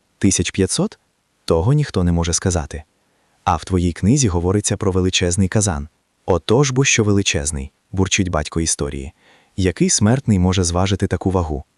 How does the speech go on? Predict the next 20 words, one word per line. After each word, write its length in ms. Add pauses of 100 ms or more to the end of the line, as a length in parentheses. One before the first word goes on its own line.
(360)
Я 200
знаю 300
його 220
розповідь 440
про 120
той 180
казан, 360 (400)
в 80
існування 460
якого 420
тепер 280
мало 220
хто 200
вірить, 360 (300)
але 220
мене 260
цікавлять 520
причини 420
створення 460
казана. 420